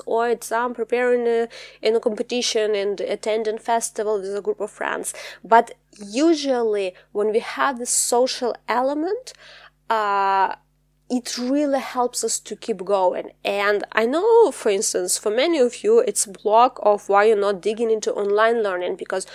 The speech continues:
you're so used to in-person classes and having the social environment, and you think, "Oh, if I switch online, I don't have that." And that's not true. There are so many possibilities of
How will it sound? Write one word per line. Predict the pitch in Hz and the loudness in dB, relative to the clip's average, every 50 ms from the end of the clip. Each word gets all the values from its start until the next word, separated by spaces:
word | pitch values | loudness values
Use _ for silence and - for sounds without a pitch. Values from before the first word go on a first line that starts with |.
| - - - | -20 -16 -6
you're | - 202 202 | -4 -2 0
so | - - 277 | 0 0 0
used | 285 254 226 254 254 - - | 0 0 0 -2 -2 -2 -4
to | - 196 - - | -6 -6 -4 -2
in-person | 220 226 240 233 214 _ - 220 220 - - 202 | -4 -2 -2 -2 -4 _ -4 -6 -4 -4 -6 -10
classes | - - - 202 214 208 - 202 | -8 -4 -4 -4 -4 -4 -8 -12
and | - - 208 | -12 -12 -12
having | - - - 320 349 359 381 339 | -10 -4 2 4 4 6 6 4
the | 330 302 | 2 2
social | - - 277 247 247 - - 214 | 0 2 4 2 2 2 0 -2
environment, | 214 208 196 208 233 277 302 320 - - 240 | -2 0 0 0 0 2 0 -2 -4 -4 -4
and | 233 240 | -4 -4
you | 233 | -4
think, | - - 247 240 - | -2 -4 -4 -2 0
"Oh, | 233 285 294 | 2 2 4
if | 277 262 262 - 285 | 4 2 2 0 -4
I | 262 | -6
switch | - - 285 294 294 - - | -6 -4 -6 -6 -6 -6 -6
online, | 247 247 254 269 302 330 320 294 | -4 -2 -2 0 0 0 0 0
I | 247 | -2
don't | 220 233 240 - - - | -2 -4 -6 -6 -10 -10
have | 254 254 233 | -10 -8 -2
that." | - 202 - - - - - - | -4 -4 -4 -4 -18 -16 -12 -8
And | - 254 226 | -6 -6 -2
that's | 294 339 - - - | -2 -2 -2 -2 -10
not | 240 269 294 311 302 - | -10 -8 -8 -8 -10 -10
true. | - - - - 285 302 302 285 247 208 - - - - _ | -16 -14 -10 -8 -6 -4 -2 -2 -2 -4 -6 -10 -20 -16 _
There | - 220 | -4 -4
are | 214 - - - - | -2 -2 -4 -4 -2
so | 277 311 | -4 -2
many | 302 320 339 330 311 | -2 -2 -2 -4 -4
possibilities | - 302 - - 240 208 254 254 262 247 226 226 - | -4 -4 -6 -6 -4 -2 -2 -2 -2 -4 -4 -10 -12
of | - | -14